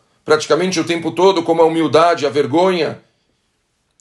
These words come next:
Outro lado, atitudes como orgulho, audácia, severidade,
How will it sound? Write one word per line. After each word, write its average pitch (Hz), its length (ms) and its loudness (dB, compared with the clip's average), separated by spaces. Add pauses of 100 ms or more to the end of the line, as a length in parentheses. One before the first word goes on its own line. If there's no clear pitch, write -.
(200)
Outro 170 380 0
lado, 160 480 0
atitudes 175 460 -6
como 165 200 -4
orgulho, 165 540 -2
audácia, 143 600 0
severidade, 143 880 -4